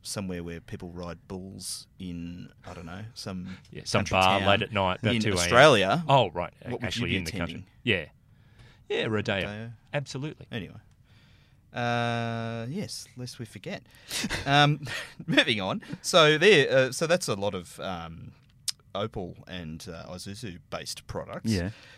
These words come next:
Speaker 1: But let's not forget the Suzuki-based Holdens
Speaker 2: Oh,
Speaker 1: of
Speaker 2: great.
Speaker 1: the eighties.
Speaker 2: Yeah,
Speaker 3: Yes.
Speaker 2: yeah.
Speaker 1: Uh, I owned one of them.
Speaker 2: Ah.
Speaker 1: And I have some paraphernalia from it here.
Speaker 3: Oh.
Speaker 1: The, the Holden Drover, which was a Suzuki
Speaker 2: Yes.
Speaker 1: Sierra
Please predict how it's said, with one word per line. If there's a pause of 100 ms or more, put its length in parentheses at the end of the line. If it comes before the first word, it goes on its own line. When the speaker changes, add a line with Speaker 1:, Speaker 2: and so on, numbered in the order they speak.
(180)
Speaker 1:
But
let's
not
forget
the
Suzuki-based
Holdens
Speaker 2:
Oh,
Speaker 1:
of
Speaker 2:
great.
Speaker 1:
the
eighties.
Speaker 2:
Yeah,
Speaker 3:
Yes. (120)
Speaker 2:
yeah.
Speaker 1:
Uh, (460)
I
owned
one
of
them. (100)
Speaker 2:
Ah. (200)
Speaker 1:
And
I
have
some
paraphernalia
from
it
here. (160)
Speaker 3:
Oh. (760)
Speaker 1:
The, (600)
the
Holden
Drover, (160)
which
was
a
Suzuki
Speaker 2:
Yes. (300)
Speaker 1:
Sierra